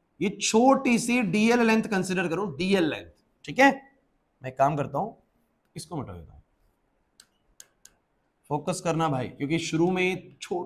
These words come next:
थोड़ा सा मैं तीन चार स्टेप का ड्राइव important है, उसके बाद तो सीधे चल जाएगा ये। मैंने बोला एक छोटी सी डीएल लेंथ consider करी मैंने इसके ऊपर, इस ring के ऊपर, सचिन यहाँ पर। तो छोटी सी अगर मैं dl length कर रहा हूँ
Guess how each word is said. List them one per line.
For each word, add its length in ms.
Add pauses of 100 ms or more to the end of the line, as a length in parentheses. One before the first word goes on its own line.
(120)
थोड़ा 180
सा 80
मैं 100
तीन 180
चार 120
स्टेप 220
का 60
ड्राइव 220
important 380
है, 40
उसके 160
बाद 120
तो 80
सीधे 160
चल 140
जाएगा 180
ये। 120 (460)
मैंने 100
बोला 120
एक 120
छोटी 240
सी 120
डीएल 260
लेंथ 160
consider 300
करी 140
मैंने 140 (100)
इसके 260
ऊपर, 300
इस 120
ring 200
के 60
ऊपर, 280 (260)
सचिन 180
यहाँ 120
पर। 100 (560)
तो 60
छोटी 380
सी 160
अगर 120
मैं 200
dl 280
length 200
कर 200
रहा 140
हूँ 140